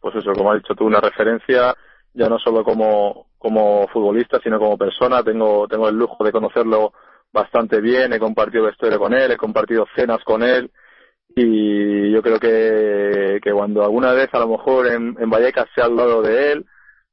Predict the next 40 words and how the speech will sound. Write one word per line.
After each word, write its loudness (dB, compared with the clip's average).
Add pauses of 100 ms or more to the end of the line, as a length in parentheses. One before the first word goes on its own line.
(160)
yo -2
estaba -2
segurísimo -2
de 0
que, 2
de 0
que, -2
de 0
que -2
era 2
un -4
portero 0
de 2
los -4
pies -4
a 2
la 2
cabeza, -2
¿no? 0
Eh, -2 (340)
lo 0
está 0
demostrando, 0
eh, 0 (100)
hay -2 (180)
un -2
nivel 2
altísimo -2
los 0
tres -4
porteros, 0
tanto -2
Dani 0
como 0
Rubén 0
como -2
Cobeño, 0
puede 0
jugar -2
cualquiera, -2